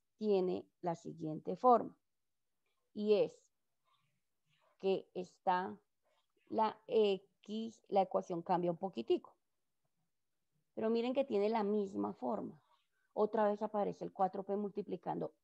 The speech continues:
pero esta vez multiplica hacia la otra letra. ¿Quién tiene ahora el exponente? La X.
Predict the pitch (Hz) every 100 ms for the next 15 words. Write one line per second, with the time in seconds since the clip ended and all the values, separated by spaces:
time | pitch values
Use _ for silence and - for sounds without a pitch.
0 | _ 220 226 220 214 - 190 185 180 180
1 | - - 165 170 135 - 190 208 - -
2 | _ _ _ _ - 285 311 311 - 302
3 | 311 294 285 240 240 247 247 202 196 214
4 | 190 - - _ _ _ _ _ - 165
5 | 156 78 - 175 _ _ _